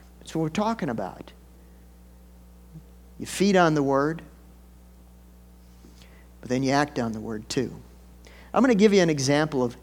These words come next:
acting on the word. You probably knew I would, right? You know, sometimes when I talk about acting on the word, you know, right away people think, "Well, he's gonna talk about how to get healed."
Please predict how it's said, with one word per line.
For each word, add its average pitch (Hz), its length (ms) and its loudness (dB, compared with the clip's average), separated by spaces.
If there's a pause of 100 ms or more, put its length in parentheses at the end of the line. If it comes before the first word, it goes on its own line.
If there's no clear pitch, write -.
(140)
acting 131 360 -4
on 117 140 -6
the 117 100 -8
word. 101 360 -14 (720)
You 135 80 -4
probably 151 340 4
knew 143 180 0
I 123 80 2
would, 123 280 -4
right? 139 260 -2 (1800)
You 175 100 2
know, 190 100 8
sometimes 240 540 8
when 185 120 4
I 165 80 8
talk 185 300 6
about 170 200 6
acting 175 400 4
on 160 140 4
the 143 80 2
word, 147 400 4
you 139 100 4
know, 143 100 2
right 139 200 6
away 143 160 4
people 143 240 -4
think, 131 180 -4
"Well, 135 200 2
he's 147 140 0
gonna 131 140 -4
talk 143 220 -2
about 135 160 0
how 135 140 2
to 147 80 2
get 143 160 0
healed." 127 440 -2